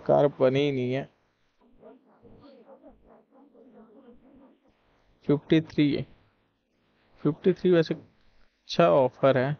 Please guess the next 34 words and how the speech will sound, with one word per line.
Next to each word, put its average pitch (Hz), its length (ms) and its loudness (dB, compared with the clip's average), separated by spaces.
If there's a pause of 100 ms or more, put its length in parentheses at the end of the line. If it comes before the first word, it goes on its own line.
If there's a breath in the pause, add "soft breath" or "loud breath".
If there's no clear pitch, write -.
(240)
चलो 156 240 0
फिर 135 220 -4
भी 139 160 -2
एक 135 120 -2
बार 135 160 2
मैं 139 160 0
बात 127 400 -2
कर 127 120 0
लेता 117 280 -4
हूँ 147 160 -4 (760)
इस 127 180 0
बंदे 131 320 -2
से। 147 200 -2 (420)
और 147 220 4
भाई 156 240 4
क्या 143 260 4
हाल 143 180 6
चाल 135 180 4
है 156 60 4
यार 180 120 4
तेरे, 139 300 0 (960)
बहुत 131 180 4
दिन 143 160 0
बाद 131 180 4
दिख 143 180 -2
रहा 160 180 2
है। 202 100 -4 (2500)
फिफ्टी 208 540 0 (280)
फ़ाइव, 165 380 2 (880)
कोई 131 160 4
नहीं, 151 180 -2 (2500)
Bargain 131 440 0
करूँ 147 260 -2
क्या? 135 240 0